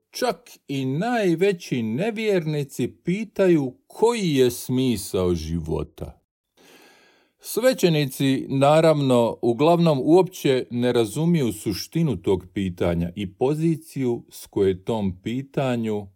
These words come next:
pristupaju oni koji imaju dovoljno hrabrosti i slobode da ga uistinu postave.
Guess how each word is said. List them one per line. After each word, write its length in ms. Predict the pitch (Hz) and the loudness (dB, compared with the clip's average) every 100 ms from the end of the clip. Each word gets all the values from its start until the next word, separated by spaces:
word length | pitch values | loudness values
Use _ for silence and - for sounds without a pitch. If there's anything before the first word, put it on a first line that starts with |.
| _ _ - | _ _ -10
pristupaju 1000 | 90 90 - - 143 165 170 143 110 - | -8 -8 -10 -4 -4 -2 -2 0 -2 -2
oni 380 | 113 120 123 104 - | 0 0 0 -4 -2
koji 360 | 95 95 90 | -2 -2 -4
imaju 420 | 107 123 131 110 92 | -6 -4 -2 -2 -2
dovoljno 580 | 107 123 117 101 92 | 0 0 0 0 -2
hrabrosti 1040 | 87 - 92 98 113 123 113 - - 95 87 | -4 -4 0 2 2 0 -2 -4 -8 -8 -6
i 100 | 95 | -8
slobode 1000 | 87 - 90 87 82 92 101 101 80 - _ - | -8 -6 -2 0 0 2 2 0 -2 -4 _ -4
da 180 | 95 90 | 0 2
ga 140 | 87 | 2
uistinu 540 | 95 101 - 92 85 | 0 -2 -4 -4 -2
postave. 800 | 82 87 76 - - 76 67 - | -4 -6 -8 -10 -12 -12 -14 -20